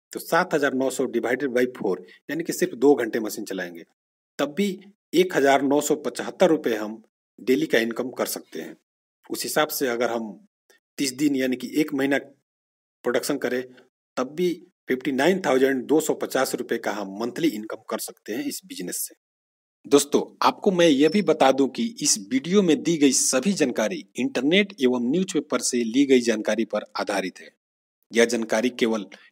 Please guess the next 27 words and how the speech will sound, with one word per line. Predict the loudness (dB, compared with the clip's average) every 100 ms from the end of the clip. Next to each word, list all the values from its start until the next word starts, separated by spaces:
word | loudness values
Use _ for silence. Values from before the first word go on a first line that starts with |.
| -12
एजुकेशन | -6 -2 0 0 0
पर्पस | 0 0 -2 0
के | 0
लिए | 4 2
दी | 2
गई | -2 -2
है। | -6 -14 _ _ _ _ _ -2
आप | -2 0
अगर | 0 2
इस | 0 -4
बिजनेस | -8 -4 -2 -2
को | -2
शुरू | -4 -2 -2
करना | 2 2 2
चाहते | 0 -2 -2
हैं | -4 -6 -10 _ _ -4
और | -2
बुलंदियों | 4 4 6 4 2
को | 0
छूना | -4 0 2
चाहते | 4 4 2 -2
हैं, | -6 -8 -16 _ _ -4
तो | -4 -2
आपकी | -2 -2 -6 -6
बहुत | 0 2 2
ज़्यादा | 2 2 0
मेहनत | -2 -4 0 -2 -2